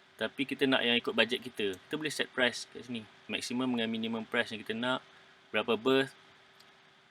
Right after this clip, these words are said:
Kita nak, ah, berapa orang nak tidur nanti. Ah, contoh four berth, five berth. Kita filter ikut yang kita nak punya. Jadi dia akan lebih mudah untuk pilih. Lepas tu tekan butang close. Dia akan keluarlah apa yang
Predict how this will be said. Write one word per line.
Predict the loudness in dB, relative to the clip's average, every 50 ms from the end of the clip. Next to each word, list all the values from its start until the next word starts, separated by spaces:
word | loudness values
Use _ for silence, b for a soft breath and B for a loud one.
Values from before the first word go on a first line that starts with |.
| -20 -20 _ -20 -20 _ -18 -14
Kita | -6 -2 0
nak, | 0 0 0 -4 -6 -16 -20 -14 -8 -4
ah, | -4 -2 -2 -2 -2
berapa | 0 0 0 2 2
orang | 4 4 4 4 4
nak | 2 -2
tidur | -2 0 0 2 2
nanti. | 2 2 0 0 -2 -6 -20 -20 -20 -20 -20 -20 -20 -20 -20 -14
Ah, | -8 -6 -4 -4 -4
contoh | -6 -8 -10 -6 -4 -4 -4 -4 -8 -6 0
four | 2 2 2 2
berth, | 2 2 2 0 -2 -6 -16 -20 -20 -20 -20 -20 -20 -20 -20 -20 _ -20 -20 -20 _ _ _ _ _ _ _ _ _ _ _ _ -2
five | -2 -2 -2
berth. | -2 -2 0 0 0 0 -2
Kita | -4 -2 0
filter | 0 0 0 -2 -2 -4 -4 -4 -6 -10
ikut | -10 -8 -8 -8 -4 -2
yang | 0 0 0 -2 -6
kita | -6 -6 -4
nak | -2 0 -2 -2 -4
punya. | -6 -10 -12 -14 -16 -12
Jadi | -8 -4 -4 -4 -4 -4 -4
dia | -4 -4 -4
akan | -4 -4 -4 -2 -2
lebih | -4 -6 -6
mudah | -6 -8 -4 -2 -4 -4
untuk | -4 -6 -10
pilih. | -6 -2 -2 -2 -2 -4 -8 -20 -20 -20 -20 B B B B B -20 -20 -20 -20 -20 -18 -14
Lepas | -10 -10 -10 -8 -8
tu | -10
tekan | -10 -4 -4 -2 -2
butang | -2 -4 -6 -6 -6
close. | -6 -6 -6 -6 -6 -6 -8 -10 -12 -14 -14 -14 -6
Dia | -2 -2 -2
akan | -2 -2 -2
keluarlah | 0 0 0 0 -2
apa | -4 -8 -6 -4 -2
yang | -2